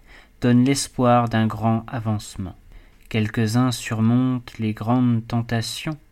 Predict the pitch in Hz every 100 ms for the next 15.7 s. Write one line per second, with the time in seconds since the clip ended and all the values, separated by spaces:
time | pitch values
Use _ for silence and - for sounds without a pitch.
0 | _ - - 131 120 - 156 170 175 165
1 | 143 151 - - 175 151 127 120 127 117
2 | 117 117 113 - 98 - - - _ _
3 | _ - 123 113 135 131 - 135 139 139
4 | 143 160 139 117 - 120 - 135 - 151
5 | 156 147 117 113 113 113 113 131 139 131
6 | 117 113 110 113 107 110 123 - - _
7 | _ - _ - 123 131 - 139 135 147
8 | 143 117 131 139 143 127 123 117 117 110
9 | 107 107 104 98 - 92 - - - _
10 | _ _ _ _ _ _ - - _ _
11 | _ - - 117 107 - 107 - - -
12 | - _ _ _ _ _ _ _ - -
13 | - - - - _ _ - 131 156 151
14 | 156 156 143 135 120 120 117 120 120 113
15 | 110 113 110 131 - -